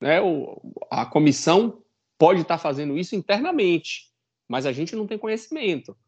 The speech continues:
Fizeram duas, dois seminários ali que a gente assistiu, muito legal, tal, mas isso não é discussão. Não teve audiência pública. Ninguém ouviu minha opinião, a sua, a de outras pessoas. Então, quando o Bahia inverte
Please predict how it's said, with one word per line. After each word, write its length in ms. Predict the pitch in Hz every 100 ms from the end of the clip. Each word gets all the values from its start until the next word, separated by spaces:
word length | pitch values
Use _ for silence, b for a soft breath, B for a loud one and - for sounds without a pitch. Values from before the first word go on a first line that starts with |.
| _ _ _
Fizeram 340 | - 147 180 175
duas, 520 | 156 196 196 143 -
dois 240 | 127 156 175
seminários 680 | 185 160 143 143 147 139
ali 360 | 135 123 165 196
que 80 | 143
a 60 |
gente 180 | 135 131
assistiu, 480 | - 123 - 175 185
muito 240 | 151 151
legal, 420 | 143 127 156 190
tal, 260 | 190 175 240
mas 300 | 349 415 -
isso 180 | 349 403
não 100 | 427
é 40 |
discussão. 640 | 415 226 175 156 135 123 - _ _ _
Não 140 | 254 320
teve 200 | 330 226
audiência 360 | 180 156 147
pública. 640 | 139 - 117 107 101 - - _ -
Ninguém 240 | 156 180
ouviu 300 | 349 180 147
minha 180 | 151 143
opinião, 480 | 123 135 127 123 123
a 60 | 110
sua, 640 | - - 139 127 113 151
a 80 | -
de 140 | 123
outras 340 | 127 139 135 120
pessoas. 600 | 123 113 110 104 104 - b b b _
Então, 340 | - 170 196 - _
quando 360 | 262 349 415 349
o 60 |
Bahia 280 | 269 180 180
inverte 840 | 180 139 131 180 330 - - -